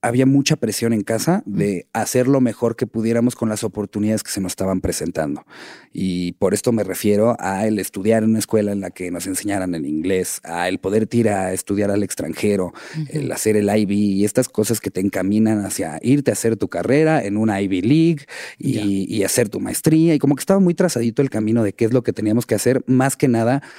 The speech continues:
Speaker 1: por como agradecimiento a la vida de que podíamos hacerlo.
Speaker 2: Ujú.
Speaker 1: Ese era como, como sobre todo el mensaje que, que me daban en mi casa.
Speaker 2: Ujú.
Speaker 1: Tú puedes, tú tienes una
Speaker 2: Tienes la
Speaker 1: oportunidad
Speaker 2: oportunidad.
Speaker 1: que nadie tiene.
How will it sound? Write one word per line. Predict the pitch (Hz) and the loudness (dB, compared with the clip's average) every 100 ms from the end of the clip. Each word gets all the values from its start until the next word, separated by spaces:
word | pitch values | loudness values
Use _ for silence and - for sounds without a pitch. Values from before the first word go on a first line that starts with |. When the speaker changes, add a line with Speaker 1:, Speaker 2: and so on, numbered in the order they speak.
| - _ | -20 _
Speaker 1:
por | - 113 113 110 - _ _ _ | 0 2 0 -2 -10 _ _ _
como | 127 127 | 2 4
agradecimiento | 127 120 120 123 - 123 135 165 175 160 | 4 4 4 2 2 4 6 6 4 2
a | |
la | 110 107 | 2 0
vida | 117 135 135 156 - | 2 4 2 0 -2
de | 131 120 | 0 0
que | 123 113 _ _ | 0 -2 _ _
podíamos | 127 120 135 120 113 - | 2 4 2 2 0 -2
hacerlo. | 98 95 - - _ | -4 -4 -6 -12 _
Speaker 2:
Ujú. | 175 180 175 143 | 0 2 4 2
Speaker 1:
Ese | 113 147 | 2 2
era | 131 | 2
como, | 120 110 101 | 0 0 -2
como | - 104 101 98 | -2 -2 -2 -2
sobre | 117 110 | 0 0
todo | 104 127 | 2 2
el | 131 113 | 4 4
mensaje | 113 117 127 120 110 | 2 2 2 0 -2
que, | 110 | -4
que | 95 110 104 98 | -2 0 0 2
me | 107 | 2
daban | 107 107 | 2 2
en | 95 | 0
mi | 95 | -2
casa. | 98 90 - - _ - | -2 -4 -6 -16 _ -4
Speaker 2:
Ujú. | 160 139 | -2 2
Speaker 1:
Tú | 208 131 | 2 4
puedes, | 196 175 190 - - - | 4 6 4 2 -4 -10
tú | - 196 | 0 0
tienes | - 196 196 185 185 | 2 0 2 4 4
una | 175 | 4
Speaker 2:
Tienes | 156 | 4
la | 160 | 4
Speaker 1:
oportunidad | 135 127 151 | 4 4 4
Speaker 2:
oportunidad. | 220 - - _ _ - | 2 -4 -16 _ _ 2
Speaker 1:
que | 147 | 4
nadie | 131 170 180 | 4 4 2
tiene. | - - - | 0 -2 -4